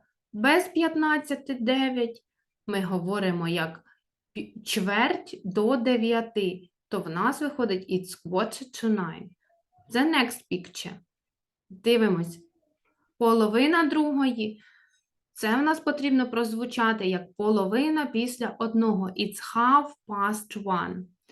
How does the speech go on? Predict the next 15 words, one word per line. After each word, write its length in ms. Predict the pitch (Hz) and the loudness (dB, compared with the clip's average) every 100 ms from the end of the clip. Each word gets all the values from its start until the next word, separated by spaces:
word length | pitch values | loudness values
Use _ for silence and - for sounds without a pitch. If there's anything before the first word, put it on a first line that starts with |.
| - - _ - | -20 -20 _ 2
The 80 | 277 | 4
next 420 | 277 220 - - | 4 0 -4 -8
picture. 520 | 175 165 - 262 349 370 _ _ | -8 -8 -8 -4 -4 -4 _ _
Без 340 | 226 220 285 330 | -2 2 2 2
п'ятнадцяти 840 | 294 330 302 294 294 285 269 262 | 0 2 2 2 2 -4 -4 -4
п'ять. 520 | 254 240 220 220 - _ _ _ _ _ | -2 2 4 2 -2 _ _ _ _ _
Пригадуємо, 880 | - 240 233 254 226 220 202 185 190 - _ | -2 0 4 2 4 0 0 -4 -8 -16 _
як 200 | 214 185 | -4 -4
чверть 640 | - 220 220 233 262 320 - | -4 -2 2 4 4 0 -6
до 280 | 190 214 214 | 0 2 2
п'яти. 680 | 233 254 262 - 208 196 - - - | 0 0 0 0 -2 -2 -12 -18 -4
It's 360 | 220 214 - 185 | -4 -4 -10 -4
quarter 520 | 196 226 320 311 - | -2 0 0 0 0
to 220 | 240 240 | -2 -2
five. 400 | 220 196 190 | 0 0 0